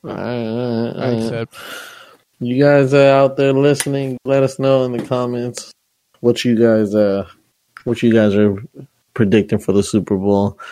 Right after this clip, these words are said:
Speaker 1: Um, yes, that was the Week fourteen recap.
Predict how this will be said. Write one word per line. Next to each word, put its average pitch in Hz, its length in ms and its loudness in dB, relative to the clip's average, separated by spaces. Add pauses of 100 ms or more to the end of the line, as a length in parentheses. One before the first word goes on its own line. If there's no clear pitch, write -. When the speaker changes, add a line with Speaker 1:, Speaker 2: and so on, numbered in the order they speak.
(420)
Speaker 1:
Um, 101 680 0
yes, 120 340 0
that 120 120 2
was 117 200 0
the 117 100 2
Week 120 300 2
fourteen 120 600 -2
recap. 147 580 2